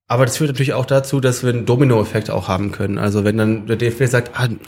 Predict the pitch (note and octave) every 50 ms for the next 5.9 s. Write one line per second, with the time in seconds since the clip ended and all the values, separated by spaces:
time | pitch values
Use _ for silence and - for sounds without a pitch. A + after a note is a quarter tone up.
0 | - - - - G#2+ B2 A#2 A2+ B2 A#2 A2+ G#2+ C3 C#3 D3+ B2 A2+ G#2 - G#2
1 | G2 F#2+ G#2 G#2+ A2 B2+ C#3 C3+ - - - - - _ - A2+ G#2+ - B2 A2+
2 | - G2 A2+ A#2+ A#2 A2 A#2 A#2 A2+ A#2 A#2+ - A2 A#2+ A#2 A2 G#2 - - -
3 | G#2+ F#2 F#2+ - - A2+ A2+ A2 A2 G#2 A2 A2 C3+ C3 - G2+ B2 B2 A#2+ G#2+
4 | G2+ F#2+ G2 F#2+ F#2+ D#2+ - G2+ G2 F#2+ F2+ - F#2 G2 - - A#2+ C3 C#3+ C#3+
5 | C#3 - D3 B2+ A2+ G#2+ - A#2+ B2+ B2+ - G#2+ G2 F#2 - F#2+ F2+ -